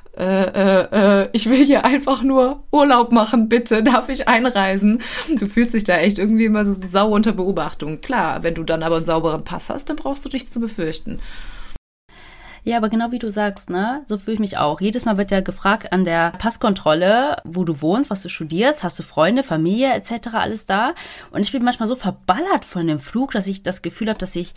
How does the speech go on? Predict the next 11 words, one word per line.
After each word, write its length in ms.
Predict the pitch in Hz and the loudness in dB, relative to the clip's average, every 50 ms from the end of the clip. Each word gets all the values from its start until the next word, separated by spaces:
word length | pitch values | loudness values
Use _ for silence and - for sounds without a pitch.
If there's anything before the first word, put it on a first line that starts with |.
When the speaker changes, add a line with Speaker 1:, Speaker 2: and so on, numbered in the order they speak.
| - - - - - | -20 -20 -20 -18 -8
Speaker 2:
deswegen 420 | - 139 202 285 311 - 381 285 208 | -2 0 0 0 0 2 2 2 4
ganz 180 | 170 165 160 | 4 2 0
komisch 360 | - - 190 180 175 165 165 - | 0 0 0 2 4 4 2 2
antworte 560 | - 170 175 - - - 165 170 185 - - | 2 0 0 0 0 2 2 2 2 0 -2
und 60 | 190 | -2
mich 100 | 220 208 | 0 0
dadurch 320 | - 214 202 208 285 - | 2 2 2 2 2 2
verdächtig 560 | - 320 269 220 330 415 - - - 208 - - | 2 2 2 2 0 -2 -2 -2 -2 -2 0 2
mache. 400 | 180 175 190 - 196 196 262 - 196 - 214 - - | 2 2 2 2 2 2 2 2 0 -2 -4 -6 -6
Speaker 1:
<laughs> 260 | 220 - 214 226 - | -6 -4 -4 -2 2
Ja. 280 | - 220 226 214 208 | 4 4 4 4 0